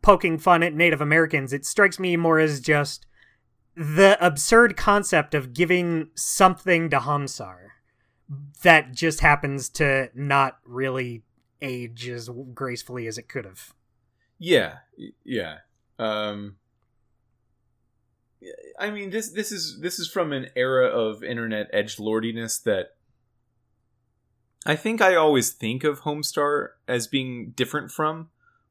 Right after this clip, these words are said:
Speaker 2: but it, it dabbles.
Speaker 1: Mm-hmm.
Speaker 2: It, it dabbles in it for sure. Like, the fact that it's cartoon characters saying crap was already, like,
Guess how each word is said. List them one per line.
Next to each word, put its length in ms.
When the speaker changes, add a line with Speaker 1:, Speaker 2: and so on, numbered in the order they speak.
Speaker 2:
but 160
it, 140
it 180
dabbles. 580
Speaker 1:
Mm-hmm. 200
Speaker 2:
It, 60
it 100
dabbles 400
in 80
it 120
for 100
sure. 440
Like, 260
the 100
fact 360
that 120
it's 160
cartoon 400
characters 460
saying 300
crap 480
was 200
already, 760
like, 280